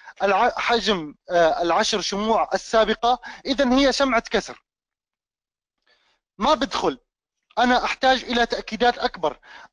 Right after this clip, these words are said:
أنتظر أن يكون هناك ارتداد وعودة إلى مستويات شو؟ إلى مستويات الدعم اللي تم كسرها، نختبرها، فإذا كان هناك فعلًا مقاومة جديدة تشكلت عند الدعم المكسور،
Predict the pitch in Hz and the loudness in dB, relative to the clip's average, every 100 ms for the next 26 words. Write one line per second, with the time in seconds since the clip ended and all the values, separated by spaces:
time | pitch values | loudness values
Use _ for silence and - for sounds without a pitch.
0 | 254 277 - 202 185 185 214 214 214 - | 0 0 0 -2 -4 -6 -2 0 0 0
1 | 254 226 240 247 - 214 208 196 220 226 | 0 2 2 2 0 -4 -6 -2 0 0
2 | 196 175 165 208 170 185 196 - 220 220 | 0 0 0 0 2 4 2 -2 0 0
3 | 185 196 - 190 196 214 214 - 208 202 | 0 -4 -2 0 2 2 2 -2 -6 -8
4 | - - - - 240 233 214 - 202 208 | -12 -20 -16 -4 0 0 0 0 2 4
5 | 247 240 185 - 294 302 277 262 247 - | 4 2 -2 0 2 4 2 2 0 0
6 | 254 233 302 - 156 127 123 _ - - | 0 0 -2 -2 -4 -6 -10 _ -20 -20
7 | - _ 180 208 233 - 214 285 277 160 | -20 _ -4 -2 -2 -2 -2 0 -2 -4
8 | 123 _ - - - 220 240 220 214 262 | -6 _ -20 -12 0 2 2 0 2 2
9 | 262 226 190 214 247 240 202 277 254 226 | 2 2 0 2 2 0 -2 0 2 2
10 | 165 143 175 185 233 240 226 196 170 190 | 0 -2 -4 -2 2 4 4 2 0 -2
11 | 214 220 170 160 - 247 208 170 - 175 | -4 -2 -2 -2 -4 -4 -2 -2 -2 -8
12 | 160 - 208 175 156 147 - 185 240 | -8 -2 -2 -2 -6 -8 -8 -8 -8